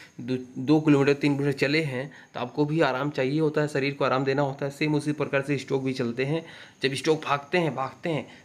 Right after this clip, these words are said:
फिर उन्हें rest भी चाहिए होता है। ऐसा नहीं कि rocket है भैया, fuel कभी ख़त्म ही नहीं होगा, हाँ? तो ऐसा नहीं कुछ होता है, Fuel ख़त्म होता है।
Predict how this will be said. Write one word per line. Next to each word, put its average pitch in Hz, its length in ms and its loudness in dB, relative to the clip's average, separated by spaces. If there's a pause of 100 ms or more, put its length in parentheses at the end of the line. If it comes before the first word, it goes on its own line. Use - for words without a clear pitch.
(120)
फिर 143 140 -2
उन्हें 139 200 2
rest 131 340 2
भी 123 160 -6
चाहिए 117 340 -2
होता 117 240 -2
है। 120 100 0
ऐसा 127 200 0
नहीं 135 200 0
कि 143 100 2
rocket 127 380 2
है 127 100 4
भैया, 131 260 4
fuel 127 280 -2
कभी 131 160 0
ख़त्म 123 300 -4
ही 127 80 2
नहीं 117 180 0
होगा, 113 220 -6
हाँ? 160 300 -2 (520)
तो 123 60 -4
ऐसा 123 240 -2
नहीं 143 140 0
कुछ 139 200 -4
होता 117 200 -2
है, 110 180 -8 (320)
Fuel 135 180 -4
ख़त्म - 300 -2
होता 123 280 0
है। - 540 -4